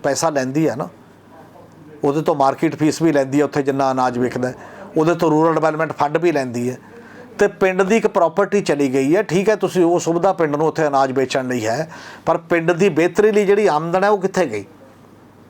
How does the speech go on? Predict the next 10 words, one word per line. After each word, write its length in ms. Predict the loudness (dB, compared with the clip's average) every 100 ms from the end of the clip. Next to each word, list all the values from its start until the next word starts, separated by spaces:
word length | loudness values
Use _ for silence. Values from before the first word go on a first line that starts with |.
| -20 -20 -20 -20 -20 -20 -4
ਤੇ 100 | -4
ਗ੍ਰਾਮ 360 | -2 0 0 0
ਸਭਾ 300 | -2 0 2
ਮਤਾ 340 | 0 0 0
ਪਾ 240 | 2 0 0
ਕੇ 240 | 0 0
ਭੇਜੇ 440 | 0 -2 0 0
ਜੇ 240 | 0 0 0
ਗ੍ਰਾਮ 280 | 2 0 0
ਸਭਾਵਾਂ, 480 | -2 -4 -4 -8